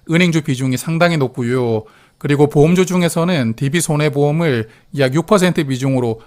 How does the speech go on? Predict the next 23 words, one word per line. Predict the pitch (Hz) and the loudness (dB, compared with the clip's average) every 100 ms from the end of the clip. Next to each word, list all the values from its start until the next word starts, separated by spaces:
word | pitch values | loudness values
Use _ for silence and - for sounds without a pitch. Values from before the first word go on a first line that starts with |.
| - | -12
하나만 | - 180 196 165 | -2 2 4 2
담고 | 151 123 143 | 2 -2 0
있고, | 123 - 147 123 110 - - - - - - | -2 -2 0 0 -2 -8 -18 -20 -20 -14 -4
그리고 | 143 139 143 | 0 2 4
엔에이치투자증권과 | 165 196 - 165 156 143 143 147 156 165 127 | 4 0 -2 -4 -2 0 0 -2 2 2 2
삼성증권 | - 160 175 165 170 175 160 | 0 -2 -2 -2 -2 0 0
등 | 127 117 113 | 0 0 -2
증권주 | 110 156 170 185 165 | -2 -2 0 0 0
네 | 123 | -2
종목을 | 123 139 135 165 139 113 - - 139 | -2 0 0 2 0 0 -6 -8 0
약 | 139 | 0
십육 | - 202 208 208 | 0 0 2 2
퍼센트 | 196 180 143 123 117 | 2 2 -2 -4 -4
비중으로 | 139 160 160 156 | -4 -2 0 0
담고 | 131 131 | -2 -2
있습니다. | 131 - 123 117 117 120 117 113 - - - - - - - | -4 -2 -6 -6 -6 -4 -4 -4 -10 -18 -20 -20 -20 -20 -4
그래서 | 147 151 147 120 143 | 2 2 2 0 0
은행주 | 196 196 190 | 2 2 2
중심으로 | 147 147 160 151 | 0 -2 0 0
담고 | 147 127 127 156 | 2 0 0 0
있는 | 156 | 0
상품이긴 | 170 170 160 143 143 | -2 -2 -2 -2 -2
하지만 | 151 139 147 160 120 | -2 -2 -2 -2 -2